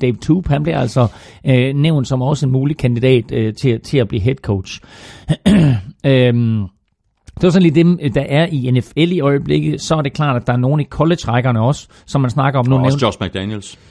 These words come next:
Speaker 1: Josh McDaniels skal vi selvfølgelig også lige nævne,
Speaker 2: Så må vi se,
Speaker 1: selvom
Speaker 2: om han siger ja til en head coach i den her
Speaker 1: Præcis.
Speaker 2: position, og så bagefter siger,
Speaker 1: Præcis.
Speaker 2: "Nej, den vil jeg ikke have alligevel."
Speaker 1: Men, øh, han er jo rygtet, at han har interesse i Packers-jobbet.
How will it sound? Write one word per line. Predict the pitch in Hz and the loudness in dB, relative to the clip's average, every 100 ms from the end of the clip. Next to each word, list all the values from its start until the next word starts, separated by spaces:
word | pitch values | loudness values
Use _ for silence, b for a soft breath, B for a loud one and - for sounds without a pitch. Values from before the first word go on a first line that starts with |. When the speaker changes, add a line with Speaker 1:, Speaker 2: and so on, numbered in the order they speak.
| b b b - | b b b -2
Speaker 1:
Josh | 170 | 2
McDaniels | 165 143 170 240 - | 2 2 2 2 0
skal | 131 | 0
vi | 117 | 0
selvfølgelig | 117 160 | 2 2
også | 160 160 | 2 0
lige | 143 | 2
nævne, | 139 135 151 139 | 2 2 2 0
Speaker 2:
Så | 113 | 0
må | |
vi | 139 | 0
se, | |
Speaker 1:
selvom | 143 117 | 0 0
Speaker 2:
om | |
han | 127 | -2
siger | 127 107 | -2 -2
ja | 107 | -2
til | 117 | -4
en | 107 | -6
head | 107 | -6
coach | - 104 - | -6 -8 -2
i | |
den | |
her | 135 | -2
Speaker 1:
Præcis. | 135 | 0
Speaker 2:
position, | 139 - 117 110 | -2 -4 -4 -4
og | 87 98 | -4 -6
så | 104 | -4
bagefter | 95 113 | -4 -4
siger, | 123 104 | -4 -2
Speaker 1:
Præcis. | |
Speaker 2:
"Nej, | 104 107 | -2 -2
den | 101 | -2
vil | |
jeg | 92 | -6
ikke | 92 | -6
have | 85 | -6
alligevel." | 131 139 | -2 0
Speaker 1:
Men, | 131 123 117 | 0 -2 -2
øh, | 110 | 0
han | 139 | 0
er | 170 | 0
jo | 135 139 | 0 0
rygtet, | - 127 98 | 0 -2 0
at | 110 107 | -2 0
han | 131 143 139 | 0 0 -2
har | 95 123 | -2 -2
interesse | 110 107 101 127 - | 0 -2 -2 -2 -2
i | 113 | 0
Packers-jobbet. | 127 147 113 - 123 110 107 | 0 0 -2 -2 0 2 0